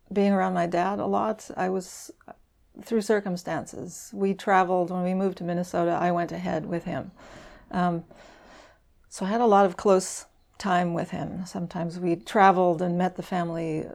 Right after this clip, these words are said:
just because of circumstances. A few days later, my mom would bring the younger ones. And I have some fond memories of hanging out with my dad, having him to myself. You know, you don't always have that. And I remember watching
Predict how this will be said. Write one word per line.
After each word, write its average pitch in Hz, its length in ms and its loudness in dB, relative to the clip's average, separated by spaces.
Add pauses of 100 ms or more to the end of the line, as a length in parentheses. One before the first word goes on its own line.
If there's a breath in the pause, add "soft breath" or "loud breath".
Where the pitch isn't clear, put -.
(320)
just 226 260 -4
because 196 280 0
of 151 160 -4
circumstances. 175 960 -6
A - 80 -10
few 190 200 -2
days 170 220 2
later, 170 320 0
my 160 120 -6
mom 165 240 -4
would 170 140 -10
bring 175 200 -6
the 175 60 -4
younger 185 320 0
ones. 165 340 -6 (460 loud breath)
And 180 360 2 (800)
I 196 60 -2
have 208 140 0
some 196 380 -4
fond 202 320 0
memories 190 520 -2
of 165 260 -6 (760)
hanging 190 220 -4
out 175 140 -4
with 180 100 -8
my 175 120 -4
dad, - 380 -4 (280)
having 190 280 4
him 196 200 4
to 185 120 -8
myself. 175 640 -2
You 185 80 -8
know, - 100 -6
you 185 140 -2
don't 185 200 -2
always 175 240 -2
have 175 220 -6
that. - 320 -8 (580 loud breath)
And 175 300 2 (100)
I 185 120 -4
remember 175 400 0
watching 175 580 -4